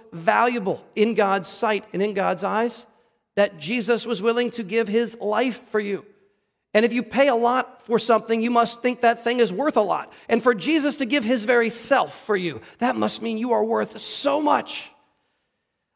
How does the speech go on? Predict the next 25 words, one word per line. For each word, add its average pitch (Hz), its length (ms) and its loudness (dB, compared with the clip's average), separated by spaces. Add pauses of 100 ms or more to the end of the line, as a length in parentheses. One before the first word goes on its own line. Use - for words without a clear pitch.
I'm 160 100 -8
sorry, 156 420 -6 (680)
that 175 100 -2
is 170 80 -6
a 175 60 -4
distortion 160 840 -6 (440)
of 147 80 -8
the 160 80 -6
biblical 143 360 -4
truth. - 460 -8 (960)
The 175 80 0
mark 196 300 0
of 170 100 -8
the 180 80 -4
true 202 240 -4
gospel 170 640 -4 (340)
is 160 140 -6
when 170 180 -2
someone 202 380 -2
presents 180 640 -4 (120)
that - 260 -6
we 208 380 -4
actually 190 600 -4
are 151 240 -4
worthy. 151 680 -4